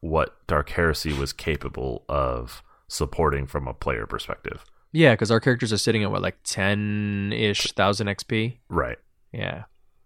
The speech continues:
Speaker 1: So you
Speaker 2: Um,
Speaker 1: have lots of abilities.
Speaker 2: Right, we're getting to that point where it's like, "Ah, should I send a Lord of Change against you?"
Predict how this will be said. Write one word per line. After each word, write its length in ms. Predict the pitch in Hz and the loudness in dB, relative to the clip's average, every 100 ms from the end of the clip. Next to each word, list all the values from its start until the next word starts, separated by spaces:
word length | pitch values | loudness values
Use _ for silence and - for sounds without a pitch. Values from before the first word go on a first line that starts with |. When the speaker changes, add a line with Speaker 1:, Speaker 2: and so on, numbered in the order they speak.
| _ _ - | _ _ -14
Speaker 1:
So 160 | - | -6
you 80 | 73 | -2
Speaker 2:
Um, 220 | 104 101 | 2 4
Speaker 1:
have 280 | 120 101 - - - | 4 2 -2 -16 -6
lots 520 | 92 87 85 73 - | -2 2 4 4 2
of 100 | 71 | -2
abilities. 640 | 67 62 52 50 - - - - | -2 -2 -4 -6 -8 -10 -14 -8
Speaker 2:
Right, 180 | 143 131 | 2 4
we're 80 | 127 | 6
getting 180 | 147 156 | 4 6
to 40 | |
that 180 | 135 117 | 6 4
point 220 | - 135 | 4 2
where 80 | 117 | 4
it's 120 | 113 | 2
like, 180 | 120 110 - | 0 0 4
"Ah, 200 | 185 120 | 4 4
should 180 | - | 2
I 420 | 113 110 107 101 95 | 4 6 6 4 0
send 320 | - 135 123 | 0 2 4
a 340 | 107 101 95 | 6 6 4
Lord 380 | 87 98 110 123 | 2 2 4 4
of 200 | 104 95 _ | 2 -2 _
Change 500 | - - 101 127 131 | -4 2 4 4 2
against 360 | 143 143 147 160 | 2 2 2 2
you?" 200 | 156 | 0